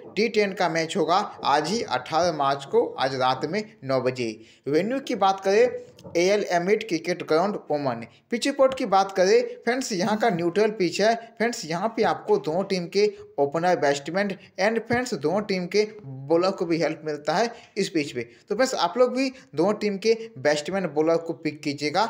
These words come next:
तब फ्रेंड्स आप लोग फुल टीम बनाइएगा आज इसी की मदद से। आपको फ्रेंड्स फुल टीम बनाकर दूंगा Telegram पर, तो आप लोग Telegram से भी ज्वाइन जरूर हो जाना।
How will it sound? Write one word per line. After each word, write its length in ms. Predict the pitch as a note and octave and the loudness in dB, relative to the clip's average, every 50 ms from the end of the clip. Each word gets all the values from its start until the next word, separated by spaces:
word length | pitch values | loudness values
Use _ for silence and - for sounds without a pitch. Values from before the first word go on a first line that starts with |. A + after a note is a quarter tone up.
| - - - - - | -2 -10 -18 -4 0
तब 180 | B3+ C4 B3 B3+ | 2 2 2 2
फ्रेंड्स 300 | - A3 A3 G#3+ G#3+ - - | 0 -2 -2 -2 -2 -2 0
आप 180 | A#2 - - - | 0 0 2 2
लोग 260 | G3+ G#3 - - - - | 2 2 2 0 -2 -2
फुल 160 | G#3 G#3+ G#3+ | 0 0 0
टीम 240 | G#3+ - G#3+ E3+ C#3+ | -2 -4 -4 -2 -2
बनाइएगा 440 | D#3 D3 C#3 C#3+ D3 D3 C#3+ C3 C#3+ | 0 0 2 2 2 2 2 2 2
आज 200 | E3 F#3+ G3 F#3+ - - - - _ | 2 2 0 -2 -6 -10 -18 -14 _
इसी 180 | - C3+ - D#3 | -10 -8 -6 -8
की 200 | D3 - G#3+ A3+ - - - - | -6 -6 -8 -8 -8 -12 -12 -6
मदद 280 | C3+ C#3+ C#3 C#3 C3+ C3 | -4 -2 0 0 -2 -2
से। 340 | - - - A#2 A2 G#2+ A2 - _ _ - - _ - | -4 -8 -8 -8 -8 -10 -12 -18 _ _ -20 -20 _ 0
आपको 300 | C3 C#3 - - - C4+ | 0 2 2 2 2 2
फ्रेंड्स 400 | C#4 - - C#4 C#4 - - - - | 2 2 0 -2 -2 -4 -10 -14 -4
फुल 180 | - C4 A#3+ B3 | 0 2 2 2
टीम 220 | A#3 - C4 A#3 F#3+ | 0 -2 -4 -2 0
बनाकर 360 | G3+ F#3+ F#3 F#3 F3+ G3+ G3 | 0 0 0 0 0 0 0
दूंगा 340 | E3 E3 F3+ E3+ F3 E3+ E3 | 0 -2 0 0 0 0 2
Telegram 380 | E3 D3 D3 D3 D#3 D#3+ E3 D#3+ | -2 -2 0 0 0 -2 -2 -2
पर, 200 | - E3+ F3 F#3+ F3 - - - - _ | 0 0 0 0 -2 -6 -14 -20 -6 _
तो 100 | F3+ F#3+ | 2 4
आप 260 | F3+ E3+ E3 - - | 4 4 4 4 2
लोग 200 | G#3 A3+ G#3 - F3+ | 2 2 2 2 0
Telegram 340 | D#3 D3 C#3+ E3+ F3+ F#3 | -2 0 0 0 -2 -2
से 140 | E3+ - F3+ | -4 -4 -4
भी 100 | D#3+ E3 | -2 -2
ज्वाइन 300 | D3 C#3+ D#3+ E3 F3 F3+ F3 - - _ - | -2 0 0 0 -2 -2 -6 -12 -18 _ -2
जरूर 280 | B2 D#3 F3 G#3 G3 C#3+ | 2 2 4 4 2 2
हो 120 | E3 C#3+ | 2 2
जाना। 200 | - C#3 D3 F#3+ | 2 2 2 0